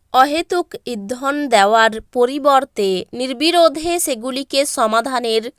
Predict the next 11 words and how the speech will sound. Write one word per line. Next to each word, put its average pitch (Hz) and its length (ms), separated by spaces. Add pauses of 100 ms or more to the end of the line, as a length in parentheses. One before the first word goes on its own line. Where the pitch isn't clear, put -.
(260)
চেষ্টা 247 480
করুন। 202 420 (880)
সতর্ক 339 480 (180)
থাকুন, 285 380 (460)
কারণ 311 360
কেউ 302 260
আপনার 302 480
ভাবমূর্তি 262 840 (120)
কলঙ্কিত 269 600 (160)
করতে 220 420
পারে। 202 380